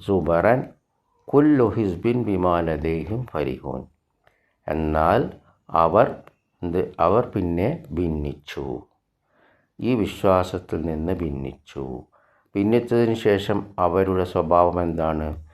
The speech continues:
"കുല്ലു ഹിസ്ബിൻ ബിമാ ലദൈഹിം ഫരിഹൂൻ." ഓരോ ഭിന്നിച്ച കക്ഷിയും തങ്ങളുടെ അടുക്കലുള്ളത് കൊണ്ട് സംതൃപ്തിപ്പെടുന്നു. അല്ലാഹു നമ്മയെല്ലാം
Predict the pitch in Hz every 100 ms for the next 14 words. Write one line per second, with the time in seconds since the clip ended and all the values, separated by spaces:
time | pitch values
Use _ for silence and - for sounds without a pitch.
0 | _ _ _ - 110 113 98 85 98 90
1 | - 123 131 104 80 78 78 73 69 76
2 | 76 76 60 60 - 69 65 - 69 67
3 | 65 _ _ _ _ _ _ 80 85 101
4 | 123 143 127 101 90 - 80 76 71 -
5 | - 85 127 185 - _ _ _ _ 87
6 | 87 101 131 135 120 107 98 87 85 82
7 | - 82 80 78 80 78 76 85 135 -
8 | 87 87 107 - 87 80 80 71 69 67
9 | 69 67 62 - _ _ _ _ _ _
10 | _ _ _ - 76 80 82 78 78 78
11 | 76 76 78